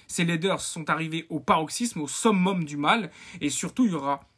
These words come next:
toujours un déni qui fera qu'il n'y aura jamais de prise de conscience, de remise en question et de repentir. C'est ça la grande différence, vous voyez ? Donc effectivement, nous avons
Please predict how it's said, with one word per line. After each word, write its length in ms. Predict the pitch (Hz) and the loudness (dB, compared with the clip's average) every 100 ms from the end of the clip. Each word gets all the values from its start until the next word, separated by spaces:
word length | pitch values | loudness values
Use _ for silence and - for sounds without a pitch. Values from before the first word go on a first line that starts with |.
| _ | _
toujours 400 | - 233 202 226 | 4 6 6 4
un 80 | 175 | 4
déni 340 | 156 165 185 240 | 2 2 2 0
qui 140 | 160 | -2
fera 260 | - 208 214 | -6 -4 -4
qu'il 240 | - 135 | -6 -8
n'y 80 | 135 | -6
aura 220 | 123 131 | -4 -6
jamais 580 | 131 160 196 175 220 247 | 0 2 2 2 0 -2
de 140 | 151 151 | -2 -4
prise 260 | - 190 | -2 -4
de 100 | 160 | -4
conscience, 580 | 151 151 147 175 220 - 143 - - 151 | -4 -6 -6 -4 -4 -6 -10 -12 -8 -2
de 60 | |
remise 340 | 143 180 190 156 | 0 2 2 -2
en 80 | |
question 320 | 147 147 - 208 | -4 -6 -4 -4
et 40 | |
de 80 | 165 | -2
repentir. 480 | 160 151 147 139 113 _ _ _ _ | -4 -4 -6 -6 -8 _ _ _ _
C'est 120 | - | -2
ça 140 | 233 | 2
la 120 | 208 | 2
grande 180 | 156 156 | 2 -4
différence, 380 | 147 135 135 131 | -6 -6 -8 -10
vous 100 | - | -10
voyez ? 200 | 131 175 _ _ _ _ _ | -10 -10 _ _ _ _ _
Donc 260 | 160 151 220 | -8 -6 -4
effectivement, 760 | 175 208 - 185 220 208 170 _ _ _ 175 | 0 0 0 0 2 2 0 _ _ _ -2
nous 180 | 175 | 0
avons 320 | 170 160 170 | 0 -2 -6